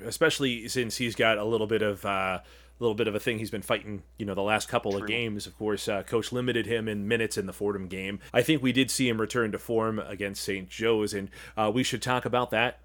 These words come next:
Speaker 1: right now. The Dukes won a close one against a Saint Joe's team that I'm telling you is not as bad as their oh and four A ten start.
Speaker 2: No, I, I actually said to somebody that sat in front of me at the game, um, that they're basically the, mm,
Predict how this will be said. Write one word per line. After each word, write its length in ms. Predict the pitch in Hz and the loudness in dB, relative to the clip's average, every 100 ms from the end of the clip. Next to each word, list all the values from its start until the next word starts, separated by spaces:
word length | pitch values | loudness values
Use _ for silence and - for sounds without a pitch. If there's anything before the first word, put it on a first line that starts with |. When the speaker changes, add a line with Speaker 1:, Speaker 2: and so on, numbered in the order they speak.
| - | -8
Speaker 1:
right 320 | 101 104 107 | -2 0 2
now. 320 | 123 175 107 | 2 2 2
The 180 | 101 98 | 0 -2
Dukes 320 | 92 117 - | -4 -8 -4
won 140 | 131 | -4
a 40 | 113 | -4
close 380 | - 127 185 - | -4 0 0 0
one 140 | 170 | 0
against 240 | 135 143 | 2 2
a 60 | 143 | 0
Saint 260 | - 202 226 | 0 0 0
Joe's 200 | 196 180 | 0 0
team 260 | - 165 | -4 -4
that 100 | 139 | -2
I'm 140 | 139 139 | -2 -4
telling 340 | 160 180 165 | -2 -4 -2
you 140 | 127 127 | 0 0
is 280 | 131 113 101 | 0 -6 -10
not 540 | 135 170 165 151 117 - - - - - | -12 -8 -2 2 2 -2 -20 -20 -10 -2
as 160 | 127 | -2
bad 420 | - 123 135 123 | 0 6 8 8
as 120 | 110 104 | 6 2
their 180 | 107 | 2
oh 140 | 113 117 | 4 4
and 120 | 107 | 2
four 240 | 120 107 | 0 2
A 80 | 98 | 0
ten 220 | 92 95 | 0 -4
start. 340 | 90 95 80 - - - - | -4 -6 -6 -8 -18 -18 -4
Speaker 2:
No, 180 | 160 - | -2 0
I, 260 | 151 151 156 | 0 0 -2
I 100 | 135 | -4
actually 280 | 185 - 175 | -2 -4 -4
said 220 | - 139 | -4 -4
to 80 | 107 | -4
somebody 300 | 120 107 98 | -4 -4 -2
that 200 | 92 90 _ | -4 -4 _
sat 280 | - - 85 | -10 -8 -8
in 100 | 90 | -10
front 200 | - 98 | -6 -6
of 60 | 92 | -6
me 140 | 90 | -8
at 100 | 82 | -12
the 40 | |
game, 520 | 80 85 90 90 85 78 _ - _ _ - | -14 -10 -8 -8 -10 -16 _ -20 _ _ -4
um, 380 | 90 - - - | -2 -2 -10 -8
that 220 | 101 - | -8 -4
they're 100 | 147 | -4
basically 960 | 147 120 131 143 - 135 117 110 101 85 | -2 -2 -2 -2 -6 -6 -6 -6 -6 -8
the, 480 | 101 95 92 90 82 _ _ _ _ - | -10 -8 -10 -12 -14 _ _ _ _ -20
mm, 240 | 90 87 | -18 -18